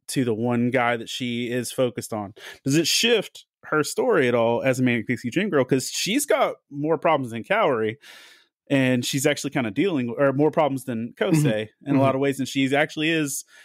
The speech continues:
Speaker 1: like, the, the scene, uh, where she's going through it and saying, you know, like, "I'm going through with this surgery. Like, I, you know,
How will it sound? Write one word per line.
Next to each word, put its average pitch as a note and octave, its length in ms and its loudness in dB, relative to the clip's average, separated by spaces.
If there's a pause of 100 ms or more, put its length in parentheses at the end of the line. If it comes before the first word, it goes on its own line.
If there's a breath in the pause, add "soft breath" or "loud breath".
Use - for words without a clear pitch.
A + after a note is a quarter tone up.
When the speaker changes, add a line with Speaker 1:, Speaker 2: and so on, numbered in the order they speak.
(260 soft breath)
Speaker 1:
like, C#3 240 0 (120)
the, C#3 380 2 (420)
the B2 300 0
scene, E3+ 840 -2 (180)
uh, B2+ 280 2
where C3 260 2
she's B2 300 -2
going B2 320 2
through B2+ 240 2
it A#2+ 160 2
and A#2 280 -2
saying, G#2+ 540 0 (400 soft breath)
you C3+ 140 2
know, A#2+ 200 2
like, A#2 300 -2 (260)
"I'm C3+ 140 4
going B2 260 2
through B2 180 2
with A2 120 -2
this A2+ 160 -4
surgery. - 400 -6 (420)
Like, B2 300 0
I, C3+ 240 0
you C3 140 -2
know, A2+ 300 -2